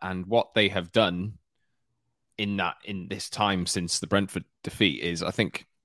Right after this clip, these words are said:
well, obviously Eric Ten Hag has come in and made a difference, I think, beyond anyone's belief. But he's, he's got someone like Casemiro, uh, like, uh,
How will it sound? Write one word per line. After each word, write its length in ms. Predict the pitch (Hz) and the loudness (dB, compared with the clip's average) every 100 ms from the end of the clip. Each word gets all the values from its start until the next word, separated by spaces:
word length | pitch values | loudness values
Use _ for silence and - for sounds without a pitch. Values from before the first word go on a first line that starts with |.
| _ | _
well, 140 | 120 | 6
obviously 360 | 135 135 - 104 | 8 8 6 4
Eric 200 | 95 87 | 4 2
Ten 140 | 101 | 0
Hag 220 | 90 90 85 | 4 4 2
has 100 | - | -2
come 160 | 87 | 0
in 300 | 85 85 87 - | 0 0 -2 -8
and 320 | 82 82 85 - | -8 -8 -10 -6
made 440 | 101 90 90 82 - _ _ _ _ _ _ _ _ _ _ - | 0 2 2 -4 -16 _ _ _ _ _ _ _ _ _ _ -4
a 160 | 65 | -4
difference, 500 | 95 101 - 85 85 | -2 -4 -2 -4 0
I 60 | 87 | 0
think, 200 | 95 82 | -2 -2
beyond 340 | 98 92 90 | 2 2 2
anyone's 460 | 87 90 87 85 85 | 2 2 0 -2 -2
belief. 540 | 92 101 87 - - - | -2 0 0 -2 -14 -4
But 220 | 92 - _ | -2 -2 _
he's, 240 | 107 104 - | -8 -8 -4
he's 180 | 110 - | -6 -2
got 220 | 90 - | -2 0
someone 340 | 104 98 92 | -2 0 0
like 320 | 90 85 - | 0 -2 -6
Casemiro, 920 | - 107 - 95 95 90 90 87 85 87 - | -2 -2 0 -2 0 2 2 0 -2 -8 -16
uh, 60 | - _ _ _ _ | -20 _ _ _ _
like, 160 | 92 - | -8 -8
uh, 80 | - | -14